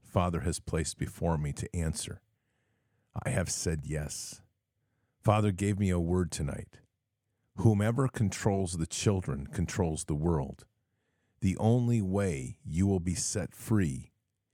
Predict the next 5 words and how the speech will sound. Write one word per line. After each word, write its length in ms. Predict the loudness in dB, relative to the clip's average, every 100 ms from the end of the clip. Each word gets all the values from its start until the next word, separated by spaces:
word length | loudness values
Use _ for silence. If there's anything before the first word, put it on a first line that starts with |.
| _ _ _ _ _
is 300 | 0 0 0
to 180 | -2 -2
free 600 | -2 0 2 2 0 -12 _
my 180 | 0 0
children. 540 | 0 0 -2 -6 -10